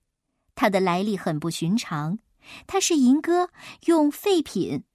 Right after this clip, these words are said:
和打滚儿的换的。这里所说的打滚儿的，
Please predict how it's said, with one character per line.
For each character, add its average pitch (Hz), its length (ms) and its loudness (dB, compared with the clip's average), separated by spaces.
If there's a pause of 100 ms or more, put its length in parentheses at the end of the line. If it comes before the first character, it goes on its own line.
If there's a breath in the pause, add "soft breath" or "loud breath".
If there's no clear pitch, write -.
和 - 220 -2
打 320 360 0
滚 208 200 -4
儿 113 160 -6
的 190 320 0
换 156 460 -2
的。 - 160 -12 (1040)
这 294 160 2
里 262 140 2
所 190 240 0
说 262 160 -4
的 220 100 0
打 226 260 2
滚 196 220 -4
儿 104 120 -8
的， 185 220 0